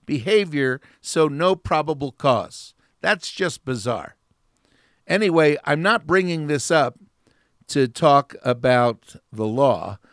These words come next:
I'm bringing it up to talk about, well, he's not actually a friend, Bob Unruh,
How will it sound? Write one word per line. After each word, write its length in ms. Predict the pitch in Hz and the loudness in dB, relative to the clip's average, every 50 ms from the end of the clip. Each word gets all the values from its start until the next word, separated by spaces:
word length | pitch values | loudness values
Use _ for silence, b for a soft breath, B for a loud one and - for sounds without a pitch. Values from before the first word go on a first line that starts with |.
| b b b b - | b b b b -6
I'm 140 | 127 131 131 | -6 -6 -2
bringing 420 | 123 147 190 220 233 220 214 202 | 0 0 0 2 0 -2 -4 -2
it 120 | 180 160 | -2 0
up 300 | 151 156 151 143 135 123 - - - 87 | 2 4 4 4 2 0 -4 -14 -20 -16
to 120 | - - 123 | -12 -12 -12
talk 400 | - - - - 135 120 - - | -8 -4 -4 -2 -2 -4 -4 -6
about, 640 | 139 123 127 131 127 123 120 123 117 - - - - b b b b b b | -6 -2 0 0 0 2 2 0 -2 -4 -10 -16 -18 b b b b b b
well, 140 | b - 160 | b -2 0
he's 160 | 170 165 143 | 0 0 0
not 220 | 214 202 208 208 190 | 0 2 2 4 4
actually 500 | 175 170 165 - - - 151 147 143 135 | 2 2 0 -2 -4 -8 -6 -4 -4 -4
a 40 | 117 | -4
friend, 420 | - - - 151 143 135 135 135 | -6 -4 0 0 0 0 0 -2
Bob 280 | 117 131 127 127 123 113 | -2 0 0 0 -2 -4
Unruh, 560 | - 127 131 131 123 113 113 107 107 120 143 | -4 -4 -4 -2 -2 -4 -4 -4 -4 -6 -8